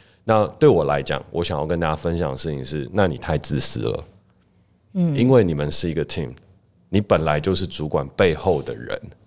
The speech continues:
Speaker 2: 嗯。
Speaker 1: 你本来就是主管最得力的左右手，然后脸是他，
Speaker 2: 嗯。
Speaker 1: 因为他是主管，他扛的责任比你大。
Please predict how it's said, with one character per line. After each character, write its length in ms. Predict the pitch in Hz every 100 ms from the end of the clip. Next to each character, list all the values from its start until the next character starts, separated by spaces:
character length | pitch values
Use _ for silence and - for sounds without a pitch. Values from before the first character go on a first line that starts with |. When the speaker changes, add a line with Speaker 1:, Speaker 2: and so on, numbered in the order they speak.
| _ _
Speaker 2:
嗯。 180 | 170 151
Speaker 1:
你 80 | 95
本 180 | 98
来 140 | 78 73
就 140 | 90
是 80 | 87
主 180 | 78 80
管 160 | 76
最 160 | 69 90
得 180 | 76 69
力 120 | 82
的 100 | 73
左 220 | - 67
右 180 | 73 73
手， 260 | - - - _ -
然 120 | 76
后 100 | 80
脸 180 | 80 67
是 180 | -
他， 260 | 82 71 65 - -
Speaker 2:
嗯。 100 | 180
Speaker 1:
因 100 | 170
为 80 | 87
他 160 | -
是 120 | 76 -
主 180 | 69
管， 180 | 64 64 -
他 120 | 90
扛 220 | - 76
的 100 | 78
责 160 | - 67
任 200 | 78 67
比 100 | 67
你 100 | -
大。 180 | 76